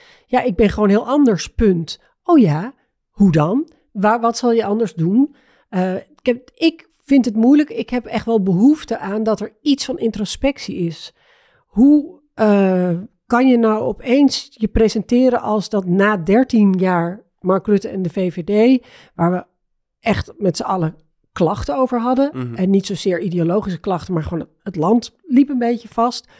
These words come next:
Speaker 1: Wa-, wat heeft ze daarvan geleerd? Wat gaat ze anders doen? En dan blijft ze maar in die vooringestudeerde one-liners.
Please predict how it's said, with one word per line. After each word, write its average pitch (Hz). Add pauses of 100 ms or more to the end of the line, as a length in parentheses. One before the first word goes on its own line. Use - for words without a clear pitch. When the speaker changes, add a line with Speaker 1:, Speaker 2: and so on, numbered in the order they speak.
(800)
Speaker 1:
Wa-, 240
wat 277
heeft 285
ze 269
daarvan 262
geleerd? 254
Wat 269
gaat 247
ze 262
anders 247
doen? 254
En 226
dan 202
blijft 359
ze 269
maar 240
in 220
die 208
vooringestudeerde 208
one-liners. 202